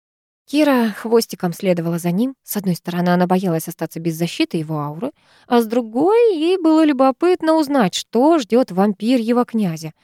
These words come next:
Она без стеснения заглянула в его тарелку. Алистер деликатно, самым кончиком языка, пробовал начинку и морщился. «Горькие травы. С той поры, как Белинда болеет, я все время ощущаю на языке их привкус. Кажется, даже воздух в доме горчит».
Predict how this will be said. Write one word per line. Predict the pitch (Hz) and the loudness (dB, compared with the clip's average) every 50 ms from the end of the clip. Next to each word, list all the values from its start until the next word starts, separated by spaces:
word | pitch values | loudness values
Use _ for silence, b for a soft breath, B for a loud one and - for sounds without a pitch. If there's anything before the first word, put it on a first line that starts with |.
| b b b b b b | b b b b b b
Она | b 190 185 190 190 175 | b 0 2 2 2 2
без | 175 196 185 - | 2 0 -2 -4
стеснения | - - 233 - - 233 208 185 175 170 | -8 -14 -16 -6 -2 -2 0 0 0 0
заглянула | 160 175 165 175 180 175 170 165 165 160 | 0 0 0 2 2 2 2 2 0 0
в | 165 | 0
его | 165 160 160 | -2 -2 -2
тарелку. | - - 170 233 294 349 349 - 294 302 - _ _ _ _ _ _ _ _ _ _ _ _ | -2 -2 -2 0 0 -2 -2 -4 -8 -12 -12 _ _ _ _ _ _ _ _ _ _ _ _
Алистер | 285 294 277 262 233 - - 226 214 | 0 2 4 4 2 2 0 0 2
деликатно, | 196 214 226 254 247 - 277 320 370 - 370 381 403 381 | 2 4 4 2 2 4 4 4 4 4 4 2 2 2
самым | - - 196 185 185 185 185 | 2 2 2 4 4 2 2
кончиком | - 202 196 185 - - - 185 185 | 0 0 -2 -2 -2 -4 -2 -2 0
языка, | 175 180 190 190 - - 311 349 359 370 359 - _ _ | 0 0 -2 -4 0 2 4 4 4 2 0 -4 _ _
пробовал | - 226 233 233 233 240 220 226 214 | -2 0 0 2 2 2 2 2 2
начинку | 214 226 247 - - - 202 175 170 - 170 | 2 2 0 0 0 -2 -2 -2 -2 -2 0
и | 180 208 | 0 2
морщился. | 202 190 170 160 - - - 160 - - 180 185 _ _ _ _ _ _ _ _ _ - | 2 0 -2 -4 -6 -10 -12 -12 -16 -20 -20 -20 _ _ _ _ _ _ _ _ _ -4
«Горькие | 175 180 165 165 - 180 175 | -2 -2 -2 0 -2 -4 -4
травы. | - 185 160 143 110 - 117 - 175 - _ _ _ _ _ _ _ _ _ _ | -2 -4 -4 -4 -6 -8 -14 -18 -20 -20 _ _ _ _ _ _ _ _ _ _
С | - - - | -16 -6 0
той | 294 277 247 | 2 2 2
поры, | - 254 254 254 226 | 2 2 2 2 2
как | - 208 208 196 - - | 2 2 2 2 0 -4
Белинда | 196 185 202 226 233 240 226 214 208 196 196 | -4 0 2 4 4 4 4 2 2 0 0
болеет, | 202 220 254 302 381 392 262 175 - - - | 2 2 2 2 2 2 2 0 -2 -4 -8
я | 190 233 285 294 240 | -2 0 0 0 0
все | - - 247 226 | -2 -4 -4 0
время | 233 190 165 165 160 | 0 0 0 -2 -4
ощущаю | 165 - 180 - - 180 175 175 | -6 -8 -10 -6 -2 -2 0 0
на | 180 185 | 0 0
языке | 185 190 220 254 - 359 349 302 262 | 0 0 -2 -2 0 0 0 0 0
их | - - _ | -2 -6 _
привкус. | _ - 180 151 147 - _ - 156 - - | _ -12 -12 -12 -12 -16 _ -18 -18 -18 -10
Кажется, | _ - 190 180 175 - - 180 | _ -2 -2 -2 -2 -4 -4 -2
даже | 180 185 180 196 202 | -2 0 2 2 0
воздух | 190 202 226 180 165 160 - 175 | 2 2 0 0 0 0 0 -4
в | 165 165 | -4 -2
доме | 156 170 160 165 | -2 -2 -2 0
горчит». | 160 165 165 165 - - - 240 - | -2 -4 -6 -6 -8 -12 -14 -14 -18